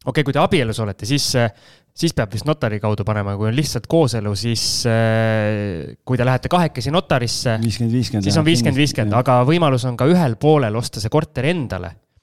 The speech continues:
Speaker 1: ja
Speaker 2: Jah.
Speaker 1: näiteks siis küsida pool üüri, äh, nii-öelda teise poole käest, kes ei taha võib-olla korterit osta, tahab üürida. Et, äh,
Speaker 2: Jah,
Speaker 1: ü-
Speaker 2: ta maksab samamoodi üüri, lihtsalt
Speaker 1: Just.
Speaker 2: ta maksab siis sulle, mitte sellele
Speaker 1: Just.
Speaker 2: teisele
Speaker 1: Just.
Speaker 2: üürileandjale.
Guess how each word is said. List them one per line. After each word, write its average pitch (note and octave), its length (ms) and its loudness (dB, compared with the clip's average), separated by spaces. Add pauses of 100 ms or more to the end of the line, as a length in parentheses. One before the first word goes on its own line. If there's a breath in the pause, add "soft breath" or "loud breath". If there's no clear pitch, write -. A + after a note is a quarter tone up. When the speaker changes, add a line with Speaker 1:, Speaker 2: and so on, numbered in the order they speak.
(200)
Speaker 1:
ja G#2+ 60 -2
Speaker 2:
Jah. A#2 80 0
Speaker 1:
näiteks A#2+ 260 -4
siis A#2+ 160 -2
küsida C3 400 2
pool C#3+ 260 2
üüri, C3 380 2 (320)
äh, - 160 -10 (180 loud breath)
nii-öelda B2+ 220 -2
teise D#3+ 260 2
poole C3 260 2
käest, A#2+ 280 -4
kes - 180 -6
ei B2 80 -2
taha C#3 240 0
võib-olla A#2+ 300 0
korterit B2 440 -4
osta, C3+ 260 -2
tahab C3+ 200 0
üürida. A#2 300 -2 (880)
Et, - 300 -4
äh, A2+ 320 0 (120)
Speaker 2:
Jah, A#2+ 140 2
Speaker 1:
ü- E3+ 40 4
Speaker 2:
ta C3 80 0
maksab B2+ 320 2
samamoodi B2+ 480 4
üüri, A#2 280 4
lihtsalt A#2+ 240 2
Speaker 1:
Just. - 40 0
Speaker 2:
ta A2+ 80 0
maksab A2 280 -2
siis - 200 -4
sulle, A#2 320 2
mitte G#2+ 320 0
sellele G#2 220 4
Speaker 1:
Just. G#2 180 0
Speaker 2:
teisele G2 280 2
Speaker 1:
Just. F#2+ 100 2
Speaker 2:
üürileandjale. F2 440 -2